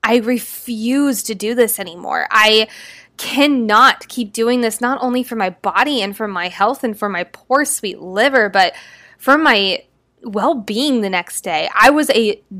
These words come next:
dead human the next day. Like, and it was, it was one of the first weekends I had moved in with my boyfriend. Like, it was just, it was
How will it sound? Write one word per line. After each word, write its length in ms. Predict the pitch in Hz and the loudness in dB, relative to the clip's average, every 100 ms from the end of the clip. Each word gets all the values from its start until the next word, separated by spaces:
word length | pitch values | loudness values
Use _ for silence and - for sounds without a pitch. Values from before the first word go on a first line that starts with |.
| 175 - | -14 -2
dead 300 | 220 254 208 | 6 6 6
human 500 | - 196 175 156 170 | -2 -8 -8 -10 -8
the 80 | |
next 320 | 180 156 - - | -8 -8 -10 -8
day. 260 | - - - | -6 -6 0
Like, 220 | 208 202 - | 2 2 0
and 140 | 240 | 0
it 100 | 226 | 2
was, 180 | 226 214 - _ - - | 0 -2 -6 _ -20 -4
it 80 | 226 | 2
was 120 | 220 | 2
one 100 | 233 | 2
of 60 | 226 | -2
the 60 | 220 | -2
first 360 | - 240 269 | 2 4 4
weekends 340 | 233 220 208 208 | -4 -2 -2 0
I 60 | |
had 100 | 190 | -2
moved 240 | 190 185 190 | -4 -6 -6
in 120 | 180 | -8
with 140 | 175 | -8
my 120 | 151 | -8
boyfriend. 480 | 123 233 269 247 240 | 0 2 4 4 4
Like, 180 | 226 208 | 2 0
it 100 | 262 | 2
was 220 | 226 220 202 | 2 2 -2
just, 200 | - - | -8 -2
it 100 | 247 | 0
was 140 | 226 | 0